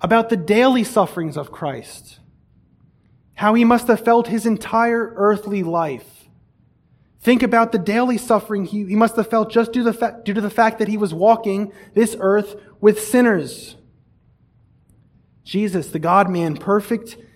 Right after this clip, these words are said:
in his nature and conduct, free from all corruption, always doing the will of his Father,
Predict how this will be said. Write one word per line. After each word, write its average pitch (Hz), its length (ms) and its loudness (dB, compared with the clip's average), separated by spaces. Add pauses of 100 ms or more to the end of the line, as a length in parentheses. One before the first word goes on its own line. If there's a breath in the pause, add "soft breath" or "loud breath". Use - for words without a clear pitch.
in 180 120 -4
his 160 180 -6
nature 202 460 0
and 175 260 -4
conduct, 214 760 0 (920)
free 214 440 -2
from 202 280 0
all 202 180 6
corruption, 202 680 -2 (1500)
always 226 500 6
doing 220 400 2
the 202 80 4
will 196 420 4
of 185 120 0
his 180 200 -4
Father, 180 680 2